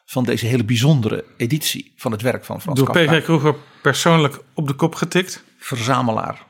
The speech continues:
Speaker 1: ja. Eh, ik heb twee, twee van die mooie zeldzame bandjes, eh, voor de foto bij me. Eén, het allereerste deeltje, Erzählungen und kleine Prosa. Verhalen en klein proza, wat een prachtige titel ook, hè.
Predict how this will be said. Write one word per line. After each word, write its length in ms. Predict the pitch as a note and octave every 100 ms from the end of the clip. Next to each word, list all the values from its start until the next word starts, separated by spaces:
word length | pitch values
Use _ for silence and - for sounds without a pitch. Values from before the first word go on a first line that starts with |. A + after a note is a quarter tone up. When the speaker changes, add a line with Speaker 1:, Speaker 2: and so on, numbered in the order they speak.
| D3
Speaker 1:
ja. 280 | A2 G#2+ - _ _ _ _ _ - _ _ _ _
Eh, 120 | -
ik 380 | F2+ - - -
heb 160 | - -
twee, 360 | - F3+ G#3 -
twee 500 | - E3+ F3 D3+ - -
van 220 | A#2+ D3 B2+
die 100 | A#2+
mooie 280 | C3+ C3
zeldzame 420 | A#2 B2+ B2 A#2+ G#2+
bandjes, 480 | A#2 A#2 G#2+ -
eh, 140 | G#2+ F#2+ E2 -
voor 220 | - -
de 80 | A2
foto 300 | A2+ A#2+ G#2
bij 200 | G2 G2
me. 120 | G2+ - - - -
Eén, 400 | G3 E3 A2+ - - - -
het 180 | - - _ -
allereerste 560 | - - - - -
deeltje, 480 | G#2+ B2 A2+ - - _
Erzählungen 720 | C#3+ B2+ - - A#3 D#3 B2
und 160 | C#3+ C3
kleine 320 | - C3 G2+
Prosa. 460 | G2+ E3 D3+ D3+ D#3+ - - _ _ _
Verhalen 600 | - - A#2 D3 F3+ A#2
en 120 | A2
klein 300 | G#2 C3 C3+
proza, 380 | A#2+ G2+ G#2+ G2+
wat 120 | G#2
een 80 | G#2
prachtige 400 | A2 G#2+ - A2+
titel 260 | B2+ - -
ook, 140 |
hè. 80 | G2